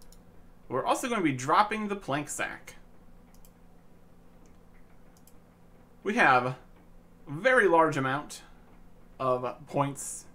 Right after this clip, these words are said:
to get one of those back whenever we want to train construction again. This is an unfortunate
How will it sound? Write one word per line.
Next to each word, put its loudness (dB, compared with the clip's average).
to -10
get -4
one 0
of 0
those 4
back 0
whenever -4
we -2
want 0
to -16
train -6
construction -8
again. -8
This -4
is 2
an 0
unfortunate -2